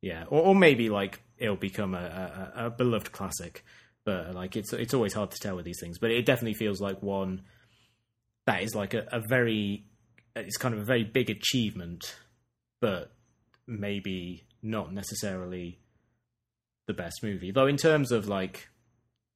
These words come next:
movies made in the twenty tens that have a much more fascinating backstory than how, than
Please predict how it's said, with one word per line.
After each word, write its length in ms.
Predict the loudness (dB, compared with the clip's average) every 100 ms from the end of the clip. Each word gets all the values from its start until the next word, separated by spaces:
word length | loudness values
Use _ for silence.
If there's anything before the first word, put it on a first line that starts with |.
| _
movies 440 | -2 0 0 0 -2
made 260 | -2 -2 -2
in 60 |
the 100 | -4
twenty 280 | -4 -4 -4
tens 420 | -4 -4 -4 -4
that 120 | -6
have 240 | -6 -6 -4
a 240 | -4 -4 -6 -16 -20 _ -4
much 260 | 0 0
more 140 | -2 -4
fascinating 640 | -4 -2 -2 -4 -4 -2
backstory 520 | -2 -2 -4 -4 -4
than 140 | -4 -6
how, 280 | -6 -6 -6
than 340 | -8 -6 -8